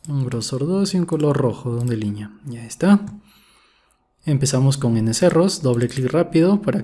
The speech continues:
irnos a sus propiedades. En la segunda pestaña, Source, C Data Source. En Data vamos a seleccionar a su correspondiente shapefile cortado, en este caso, N cerros,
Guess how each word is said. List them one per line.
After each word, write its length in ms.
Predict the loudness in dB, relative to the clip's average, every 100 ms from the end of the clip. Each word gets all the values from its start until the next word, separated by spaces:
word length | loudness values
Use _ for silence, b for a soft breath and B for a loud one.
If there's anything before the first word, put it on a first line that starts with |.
| 2
irnos 320 | 6 6 4
a 60 | -2
sus 160 | -6
propiedades. 800 | -8 0 2 4 4 2 0 -8 b b b b b _
En 100 | -2
la 80 | 0
segunda 380 | 0 0 0 0
pestaña, 580 | -2 0 2 4 2 0
Source, 540 | 0 0 0 -2 -6
C 180 | -2 0
Data 260 | 0 -2 -2
Source. 520 | 0 0 -2 -6 -14 b b b b
En 180 | -4 0
Data 420 | 0 0 4 4 4 0
vamos 240 | 0 2
a 80 | 0
seleccionar 540 | 0 0 2 2 4
a 60 | 2
su 300 | 2 0 0
correspondiente 640 | 0 0 0 0 0 0
shapefile 340 | -2 -4 -6 -6
cortado, 420 | -4 0 2 2
en 80 | 2
este 180 | -2 -2
caso, 500 | -2 2 2 2 -6 B B B B B B -8
N 240 | -4 -2 -2
cerros, 760 | -2 0 0 0 -2 -8 _